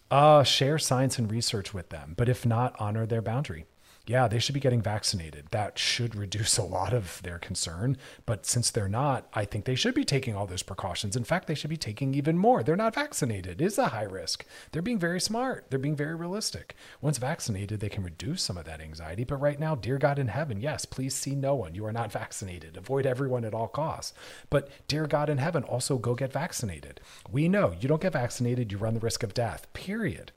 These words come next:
So I hope they do. But until then, honor their anxiety. But you can also share some facts with them, which is if you see them outside, maybe you don't even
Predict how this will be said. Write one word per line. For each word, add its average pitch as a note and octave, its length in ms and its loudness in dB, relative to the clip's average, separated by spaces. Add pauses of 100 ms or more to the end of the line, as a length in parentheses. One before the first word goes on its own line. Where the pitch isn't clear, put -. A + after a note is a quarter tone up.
(600)
So - 200 4
I C3 40 8
hope A#2 220 2
they A#2+ 100 0
do. G2 300 -4 (340)
But B2+ 140 2
until D#3 320 2
then, D3 240 0 (100)
honor A2 240 2
their D#3 160 0
anxiety. F3+ 520 -4 (400)
But C3 160 4
you C#3 60 2
can C#3+ 100 2
also D3+ 240 4
share A#2+ 280 2
some C3 180 0
facts F3+ 380 -2
with A2 120 -4
them, F#2 180 -6
which G2+ 200 0
is A#2+ 160 0
if A2+ 120 -2
you D3+ 200 0
see D3+ 260 0
them C#3+ 320 2
outside, B2 960 -2 (1040)
maybe B2+ 280 0
you D#3 120 2
don't D3+ 200 2
even C3 240 0